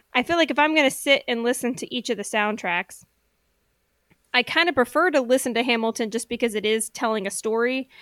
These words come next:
more than Les Mis is. Les Mis, the songs are standalone, but there's a really clear story in the Hamilton soundtrack to me if you're listening to it. Um, and you can catch different things in every time.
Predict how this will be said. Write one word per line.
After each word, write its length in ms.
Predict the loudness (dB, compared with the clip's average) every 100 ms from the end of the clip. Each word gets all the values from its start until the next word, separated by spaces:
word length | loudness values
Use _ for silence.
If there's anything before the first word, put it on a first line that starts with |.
| -14 -2
more 320 | 2 4 4
than 420 | 4 2 0 -4
Les 180 | -4 -2
Mis 380 | 0 2 0 0
is. 320 | -2 -2 -6
Les 140 | -2 0
Mis, 300 | 4 2 0
the 80 | -4
songs 460 | 2 4 2 0
are 40 | -6
standalone, 480 | -4 -2 -2 -2 -2
but 180 | -4 _ -20 -20 _ _
there's 160 | -4 0
a 140 | -2
really 340 | -2 0 0 0
clear 320 | 0 2 2
story 760 | -2 -4 0 2 0 -2 -6 -8 -4
in 300 | -4 -2 -4
the 60 |
Hamilton 440 | -4 -4 -4 -8 -6
soundtrack 420 | -4 -4 -6 -8
to 100 | -4
me 140 | -2
if 120 | -2 -4
you're 100 | -2
listening 480 | -2 -2 -4 -6
to 140 | -10 -10
it. 160 | -10 -12 _ _ _ _ -4
Um, 580 | 2 4 2 0 -6 -10 -16 _ -6
and 140 | -4
you 80 | -4
can 140 | -6
catch 260 | 0 -2 0
different 300 | -4 -4 -4
things 240 | -4 -4
in 80 | -4
every 200 | -4 -6
time. 380 | -6 -8 -8